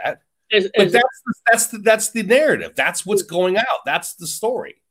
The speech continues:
Speaker 2: Exactly as I thought. I knew Tomicon has a lot of good stuff on this. I knew he would.
Speaker 1: Yeah.
Speaker 2: He was, "Jesus was walking example for us to follow. We all make up for in our head. But Jesus, we have an actual example to witness and learn from."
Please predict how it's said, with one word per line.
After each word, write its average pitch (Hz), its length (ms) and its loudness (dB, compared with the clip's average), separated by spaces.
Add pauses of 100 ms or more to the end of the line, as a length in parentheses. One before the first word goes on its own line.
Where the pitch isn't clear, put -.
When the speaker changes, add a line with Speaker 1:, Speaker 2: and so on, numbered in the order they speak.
Speaker 2:
Exactly 220 380 2
as 269 80 2
I 247 80 6
thought. 247 260 4
I 202 120 4
knew 247 260 4
Tomicon 220 640 2
has 185 200 0
a 165 40 -2
lot 196 220 4
of - 80 -6
good 214 160 -2
stuff 214 300 2
on 151 180 -2
this. 139 200 -10
I 160 100 -10
knew 196 140 -2
he 202 100 2
would. 190 280 4 (180)
Speaker 1:
Yeah. 139 120 4
Speaker 2:
He 233 80 2
was, 233 180 2 (100)
"Jesus 247 360 2
was 226 160 4
walking 208 360 2
example 202 540 -2
for 208 100 0
us 190 180 0
to 196 100 -8
follow. 175 420 0
We 160 200 -12
all 208 320 2
make 226 240 0
up 208 200 0 (140)
for 196 440 2 (300)
in 190 140 0
our 175 120 -2
head. 151 360 -4 (400)
But 196 100 2
Jesus, 226 480 0
we 226 140 0
have 208 220 4
an 185 140 -4
actual 214 320 2
example 202 540 0
to 208 80 -2
witness 196 480 0
and 185 160 -4
learn 185 220 0
from." 139 420 -6